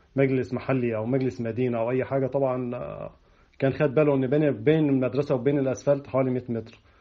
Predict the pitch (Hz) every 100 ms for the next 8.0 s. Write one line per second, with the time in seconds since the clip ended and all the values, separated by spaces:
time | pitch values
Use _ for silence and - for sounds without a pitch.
0 | _ 123 143 143 - 139 127 110 127 113
1 | 107 113 107 92 92 151 165 143 139 110
2 | 95 92 _ _ _ - - 139 - 139
3 | 139 117 101 101 104 - 165 160 147 -
4 | 151 156 139 135 147 147 123 160 151 -
5 | _ _ _ 127 151 147 139 131 131 143
6 | 151 143 139 131 131 135 - 135 123 131
7 | 160 139 165 147 139 131 147 156 147 139